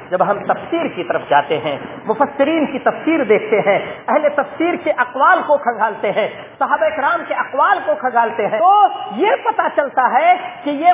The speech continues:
فیصلے والی رات وہ رات ہے جس رات کے بارے میں اللہ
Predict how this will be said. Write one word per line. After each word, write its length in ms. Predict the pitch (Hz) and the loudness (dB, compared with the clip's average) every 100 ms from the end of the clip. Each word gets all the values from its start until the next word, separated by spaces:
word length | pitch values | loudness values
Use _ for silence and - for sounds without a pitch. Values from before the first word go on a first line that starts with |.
| 349 | 4
فیصلے 460 | 285 277 - 285 320 | 0 0 -2 4 4
والی 360 | 302 277 285 277 | 6 2 0 -4
رات 580 | 226 254 330 381 381 - - - 185 | 0 2 4 2 0 -10 -14 -10 0
وہ 220 | 427 415 | 4 6
رات 320 | 370 349 - 254 | 6 4 2 0
ہے 260 | 262 277 196 - - - | 0 0 -2 -8 -18 -6
جس 220 | 370 - | -4 -2
رات 480 | - - 370 403 - | -2 2 4 2 0
کے 120 | 339 | 0
بارے 240 | 320 302 294 | 2 2 2
میں 100 | 277 | -2
اللہ 180 | 269 | -2